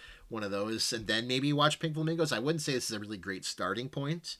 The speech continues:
Um, but, I mean, this film is great. This is the ultimate performance by Divine, uh, playing kind of a fictional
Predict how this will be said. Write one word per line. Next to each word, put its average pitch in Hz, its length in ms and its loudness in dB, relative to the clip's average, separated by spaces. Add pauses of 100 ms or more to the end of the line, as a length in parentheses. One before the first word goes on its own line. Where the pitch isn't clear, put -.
(460)
Um, 101 440 -4
but, 107 340 2
I 104 140 -2
mean, 104 180 -4
this 104 140 -2
film 120 220 -4
is 101 100 -6
great. 104 320 -2
This 95 180 -2
is 101 140 -6
the 104 120 -4
ultimate 95 400 -8
performance 95 460 -8
by 90 300 -4
Divine, 90 640 -6 (440)
uh, 85 200 -6
playing 87 720 -6
kind 92 160 -8
of 85 60 -4
a 85 40 -6
fictional 98 840 -2